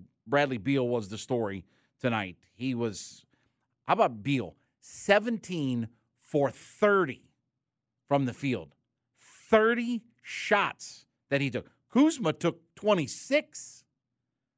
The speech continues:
So they had fifty-six of the ninety-seven shots that the Wizards took tonight. He had thirty shots. He had almost a third of their shots for their entire team.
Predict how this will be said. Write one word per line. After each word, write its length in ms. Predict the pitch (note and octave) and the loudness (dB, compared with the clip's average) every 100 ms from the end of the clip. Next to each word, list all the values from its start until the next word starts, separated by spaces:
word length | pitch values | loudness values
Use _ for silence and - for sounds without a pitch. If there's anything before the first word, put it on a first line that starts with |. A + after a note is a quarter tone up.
| _ _ _ _ _ _ _ | _ _ _ _ _ _ _
So 300 | - G3+ E3+ | 2 2 4
they 220 | E3+ C4 | 2 2
had 300 | D4+ C#4 F#3+ | 4 2 2
fifty-six 1120 | - - C4 B3 - A3+ E3+ - C4+ A#3+ - G3 | -8 -2 -2 -2 -6 -6 -6 -8 0 0 0 -2
of 140 | D#3 | 0
the 80 | D#3+ | 0
ninety-seven 1000 | D#3 E3 G#3+ A3 G3+ F3+ - G3 F3 D3 | 0 2 2 -2 -6 -8 2 2 2 -8
shots 720 | - G3+ G3+ A#2+ - - - _ _ _ _ _ - | -6 -2 -2 -2 -8 -18 -20 _ _ _ _ _ 0
that 200 | D3+ D3+ | 2 2
the 100 | D3+ | -4
Wizards 540 | C3 E3 G#3 D3+ B2 - | 2 2 2 -2 -8 -6
took 260 | A3+ - | -6 -4
tonight. 280 | C3 F#2+ D2 _ _ _ _ _ _ _ | -8 -8 -10 _ _ _ _ _ _ _
He 80 | A#3 | 4
had 160 | C#4 D3+ | 4 4
thirty 600 | _ _ G#3 A3+ A3+ A3 | _ _ 2 2 0 -6
shots. 480 | - - B3 C#3 - | -6 0 0 0 2
He 60 | |
had 120 | G3+ A#3+ | 2 4
almost 340 | G#3 F3+ - | 2 0 -2
a 60 | C#3 | -8
third 420 | - G3+ G3+ F3+ | 0 0 2 0
of 100 | D3 | -2
their 180 | D3+ C3+ | -4 -4
shots 680 | - G#3+ A#3 F3 - - _ _ _ | -8 -4 -2 -4 -8 -20 _ _ _
for 120 | D#3+ D#3+ | 0 2
their 160 | D#3 | 2
entire 420 | C#3+ - F#3 D3 | -2 0 0 0
team. 520 | C3 - A#3+ G#3+ E2+ | -4 -4 -2 -2 -6